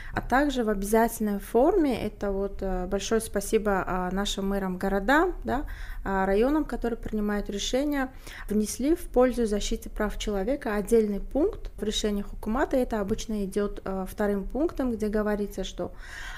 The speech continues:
фирма-застройщик либо фирма-заказчик имеет право сносить дом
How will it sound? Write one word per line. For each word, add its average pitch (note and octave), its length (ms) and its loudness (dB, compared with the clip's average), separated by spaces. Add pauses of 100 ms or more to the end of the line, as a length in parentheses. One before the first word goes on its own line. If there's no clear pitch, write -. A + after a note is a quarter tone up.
фирма-застройщик A#3 1080 2
либо B3+ 220 0
фирма-заказчик A3 1000 0 (100)
имеет A#3 460 2
право G3 640 0
сносить A3 800 -2
дом G#3 460 2